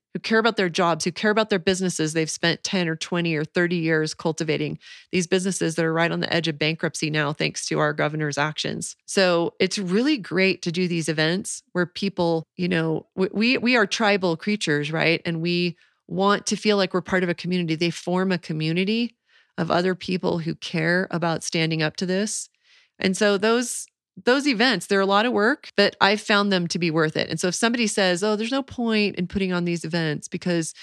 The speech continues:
it's not changing anything." Listen, the people who say that to you are not very strategic thinkers.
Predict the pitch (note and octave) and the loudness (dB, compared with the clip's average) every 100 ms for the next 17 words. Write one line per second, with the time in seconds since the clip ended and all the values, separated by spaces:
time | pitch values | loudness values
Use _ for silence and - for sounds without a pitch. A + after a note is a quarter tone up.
0 | - - - G3+ G#3+ G#3+ - A3 G#3+ G3 | -20 -18 -6 0 2 2 2 2 2 2
1 | E3+ E3 D#3 - - D#3+ - _ _ _ | 0 0 -2 -2 -4 -8 -14 _ _ _
2 | _ - G#3 G3+ F#3 D#3 - _ _ F#3+ | _ -2 0 2 0 0 -6 _ _ -2
3 | A3+ C4 B3 F#3+ F#3+ F#3+ - G#3+ G#3 F3 | 0 2 0 2 2 2 0 0 2 0
4 | E3 - D#3+ D#3 - D#3 D#3+ D3+ - - | 0 0 0 0 -4 -4 -2 -4 -4 -4
5 | D3+ - - - | -6 -4 -4 -6